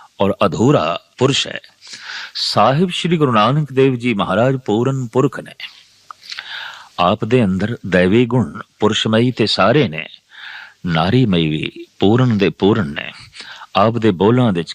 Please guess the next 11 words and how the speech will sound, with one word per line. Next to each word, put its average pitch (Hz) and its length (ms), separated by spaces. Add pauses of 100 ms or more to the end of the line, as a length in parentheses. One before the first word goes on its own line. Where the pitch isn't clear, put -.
ਕੋਮਲਤਾ 98 520
ਹੈ, - 220
ਮਧੁਰਤਾ 101 460
ਹੈ। - 160 (2000)
ਸਾਹਿਬ 160 400
ਸ਼੍ਰੀ 160 220
ਗੁਰੂ 123 140
ਨਾਨਕ 120 340
ਦੇਵ 113 200
ਜੀ 90 180
ਮਹਾਰਾਜ 87 360